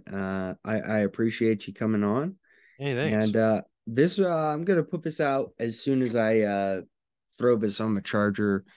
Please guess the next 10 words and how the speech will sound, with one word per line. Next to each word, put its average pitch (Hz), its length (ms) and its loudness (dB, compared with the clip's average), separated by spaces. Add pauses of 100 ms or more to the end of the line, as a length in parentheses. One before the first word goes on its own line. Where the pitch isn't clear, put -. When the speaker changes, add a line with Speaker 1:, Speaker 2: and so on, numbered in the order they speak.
(260)
Speaker 1:
my 98 140 -4
laptop 98 540 -4
on 101 120 -2
the 92 80 -4
charger. 95 420 -6
I 98 40 -4
gotta 95 360 -2
get 98 280 -2
ready 95 320 0
to 90 400 -6